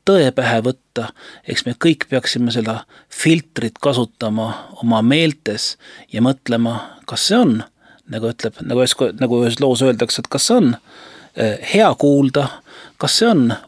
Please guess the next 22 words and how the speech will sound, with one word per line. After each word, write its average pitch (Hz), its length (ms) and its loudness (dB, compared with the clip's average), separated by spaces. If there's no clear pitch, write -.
vooruslik 156 520 0
komme, 135 460 2
kas - 180 -2
see 170 120 2
on 165 80 2
tõde, 254 260 0
kas - 160 2
see 139 220 2
muudab 202 400 2
midagi, 110 300 -2
kui 110 140 -6
ma 110 100 -4
seda 104 240 -4
tean? 127 320 -2
Ja 151 60 0
me 185 100 2
loeme 190 320 6
järgnevatel 180 520 2
päevadel 170 320 4
edasi 139 320 2
sellest, 180 440 2
kuidas 135 380 2